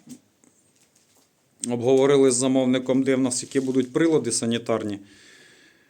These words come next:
Наприклад, ось тут у нас буде, беремо зліва направо унітаз,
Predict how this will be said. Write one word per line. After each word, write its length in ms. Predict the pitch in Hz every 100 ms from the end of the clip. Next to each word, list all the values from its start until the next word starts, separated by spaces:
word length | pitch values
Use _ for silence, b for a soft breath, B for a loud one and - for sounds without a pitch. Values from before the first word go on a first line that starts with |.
| b b
Наприклад, 720 | 120 135 135 127 123 113 113 -
ось 180 | 127
тут 220 | - 135 123
у 20 |
нас 180 | 123 117
буде, 260 | 127 123
беремо 420 | 120 123 120 117
зліва 320 | 113 120 123 117
направо 440 | 113 120 117 117
унітаз, 640 | 120 135 139 175 180 -